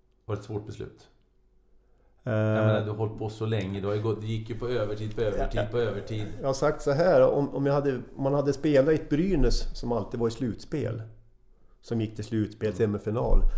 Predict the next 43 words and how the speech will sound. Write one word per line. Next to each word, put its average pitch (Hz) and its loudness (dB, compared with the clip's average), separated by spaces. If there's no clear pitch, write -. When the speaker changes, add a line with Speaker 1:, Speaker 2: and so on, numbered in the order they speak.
Speaker 2:
då 113 2
har 131 4
jag 131 2
gärna 113 0
fortsatt 110 -8
spela. 90 -10
För 110 -10
jag 101 -6
hade 104 -2
liksom 104 -6
inga 104 -4
skavanker 110 -2
i 98 -8
kroppen, 107 -4
och 98 -2
sen - -10
är 147 0
det 139 -2
ju 113 2
upp 104 -4
till 101 -4
sportchefer 98 -8
att 90 -6
tycka 95 -8
om 90 -2
att 82 -4
man 92 -6
fortsatt, 98 -10
fortsatt 110 -8
duger. 107 -2
Men 104 -4
om 104 -4
man 104 -4
tittar 110 -2
på 120 -2
de 107 -2
senaste 104 -4
åren 107 -4
så - -8
har 104 0
jag 98 -4
nog 95 -8
kunnat 98 -8